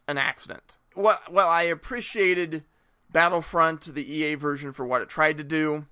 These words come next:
I didn't love the game. I never bought it. Just a rental for a, a week or so. And I was really excited about Battlefront two and the single-player campaign, but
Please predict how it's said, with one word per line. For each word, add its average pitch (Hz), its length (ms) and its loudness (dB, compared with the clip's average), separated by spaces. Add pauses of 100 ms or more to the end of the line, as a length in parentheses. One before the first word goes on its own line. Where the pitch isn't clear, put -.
(340)
I 165 120 -2
didn't 160 180 -4
love 139 180 2
the 123 60 -14
game. 120 360 -16 (120)
I 143 80 -4
never 151 180 0
bought 123 280 -4
it. - 80 -14 (560)
Just 156 200 -4
a 190 60 0
rental 156 320 0
for 156 320 2
a, 147 220 2
a 143 100 4
week 143 320 -4
or 135 100 -4
so. 131 420 -4 (200)
And 139 380 -2
I 131 80 2
was 143 160 -4
really 185 180 4
excited 160 300 4
about 139 320 6
Battlefront 147 520 2
two 180 360 -4 (260)
and 123 180 -8
the 156 60 -14
single-player 165 560 2
campaign, 156 880 -2
but 120 240 -4